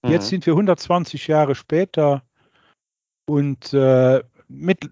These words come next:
Speaker 1: mittlerweile haben sie zwar fast alle Kläranlagen, aber es hat, wie in Petingenähe hat's, äh, äh,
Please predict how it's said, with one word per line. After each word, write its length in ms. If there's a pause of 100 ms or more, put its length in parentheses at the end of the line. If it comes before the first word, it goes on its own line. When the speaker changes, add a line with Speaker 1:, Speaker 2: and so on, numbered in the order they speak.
Speaker 1:
mittlerweile 520
haben 280
sie 140
zwar 240
fast 320
alle 200
Kläranlagen, 840
aber 200
es 140
hat, 380 (100)
wie 180
in 80
Petingenähe 580
hat's, 380 (140)
äh, 500
äh, 40